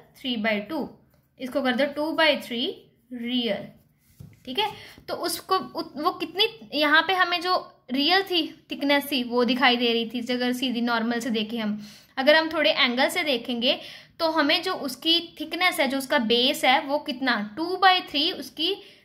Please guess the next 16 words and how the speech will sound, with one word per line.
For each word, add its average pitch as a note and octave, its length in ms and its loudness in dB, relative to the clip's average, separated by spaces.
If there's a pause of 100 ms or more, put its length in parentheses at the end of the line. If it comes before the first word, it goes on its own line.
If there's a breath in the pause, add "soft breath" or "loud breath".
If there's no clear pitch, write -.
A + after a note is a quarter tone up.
(120)
रियल D#4+ 440 2
जो F#4 340 -2
जितनी C4+ 240 -2
भी D4 100 -2
थिकनेस B3+ 460 0
है D4+ 80 4
उससे C4+ 280 -2
टू C#4 220 -4
बाई D4+ 220 4
थ्री D#4+ 280 -2 (1300)
दिखेगा, B3 500 2 (760 soft breath)
अ, B3 80 0 (840)
उसका E4+ 240 2
टू F4 240 -4
बाई F#4 140 6
थ्री E4 300 0